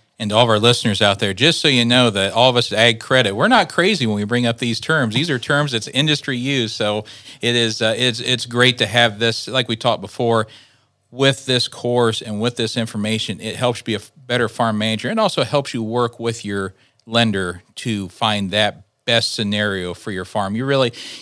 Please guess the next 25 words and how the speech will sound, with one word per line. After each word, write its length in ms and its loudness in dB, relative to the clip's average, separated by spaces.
y-, 120 -4
you 160 0
know, 160 4
you 140 -2
know 140 4
exactly 380 2
where 100 0
you 100 -2
stand. 360 -2
You're 120 -6
not, 300 -2
you're 120 -12
not 240 -2
guessing. 380 -2
And 100 -8
in 100 -8
today's 360 0
agriculture, 640 2
it's, 320 -6
it's 360 -4
one 160 4
of 100 4
those 360 2
things 360 2
where 380 4